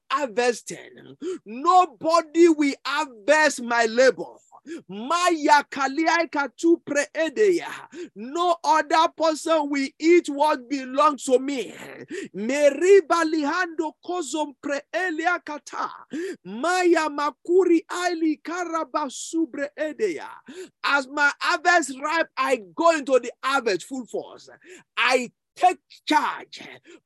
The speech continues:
by the power of the Spirit of God. In the name of Jesus, let's begin to bless God for answers to prayer and for what he has done. Thank you, Most High God. In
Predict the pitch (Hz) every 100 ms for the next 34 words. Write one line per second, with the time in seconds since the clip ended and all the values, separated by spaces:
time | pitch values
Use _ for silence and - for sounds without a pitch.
0 | _ 254 269 247 269 262 _ - 330 285
1 | 320 311 - 240 220 220 - - 262 254
2 | 208 165 170 135 101 - - 349 359 -
3 | 320 320 294 285 277 285 285 262 233 160
4 | 170 254 247 180 131 117 _ _ - 302
5 | 160 190 294 320 269 269 285 254 202 220
6 | 269 269 214 277 311 302 - - _ _
7 | - 220 240 285 254 285 247 240 - 262
8 | 269 254 - 202 208 214 202 233 240 202
9 | 196 190 175 196 175 151 _ _ _ _
10 | _ 254 285 262 - 262 269 247 247 -
11 | 214 220 208 180 139 120 - - - _
12 | _ 220 240 240 185